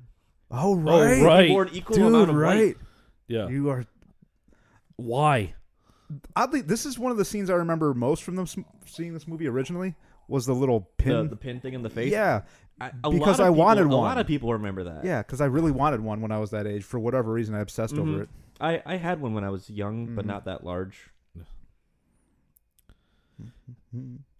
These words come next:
Speaker 2: Leguizamo looks nineties in this whole movie, too.
Speaker 1: Yeah,
Speaker 3: Yeah.
Speaker 1: yeah, totally. <laughs>
Speaker 3: It's a
Speaker 2: So
Speaker 3: movie that, this movie definitely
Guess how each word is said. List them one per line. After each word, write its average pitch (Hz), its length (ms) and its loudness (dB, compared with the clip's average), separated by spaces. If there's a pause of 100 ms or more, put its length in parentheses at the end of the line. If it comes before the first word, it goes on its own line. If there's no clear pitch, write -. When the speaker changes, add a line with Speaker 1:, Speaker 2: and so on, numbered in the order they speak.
(200)
Speaker 2:
Leguizamo 156 640 2
looks 117 600 -2 (100)
nineties 95 760 -8
in 95 100 -10
this 87 160 -8
whole 95 240 -4
movie, 80 320 -8
too. 71 300 -12 (120)
Speaker 1:
Yeah, 151 260 2
Speaker 3:
Yeah. 135 120 4
Speaker 1:
yeah, 139 200 4
totally. 120 460 2
<laughs> - 60 -8
Speaker 3:
It's - 960 4
a 165 40 -4
Speaker 2:
So 175 80 4
Speaker 3:
movie 175 180 6
that, 151 200 0
this 160 100 -4
movie 208 200 -4
definitely 143 440 -6